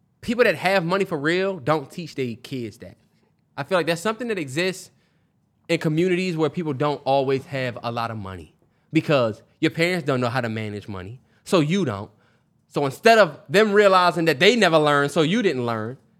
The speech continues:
they mask it in some bullshit lesson like, "Oh, well, sometimes you gotta fuck up money." And it's the same thing with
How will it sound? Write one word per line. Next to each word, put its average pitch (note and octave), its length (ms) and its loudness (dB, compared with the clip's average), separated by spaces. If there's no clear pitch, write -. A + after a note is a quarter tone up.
they F3+ 140 4
mask G3 440 6
it F#3 60 4
in F3 80 0
some F3 260 -2
bullshit G#3 480 4
lesson F#3+ 480 2
like, C3+ 260 0
"Oh, F#3 320 8
well, D3 180 2
sometimes G3 540 0
you F3+ 60 -6
gotta E3 160 0
fuck F3 140 -2
up D3+ 80 0
money." D#3 280 0
And G3 100 0
it's A#3+ 100 0
the G3+ 60 -4
same B3 260 0
thing A#3+ 160 -2
with F#3+ 160 0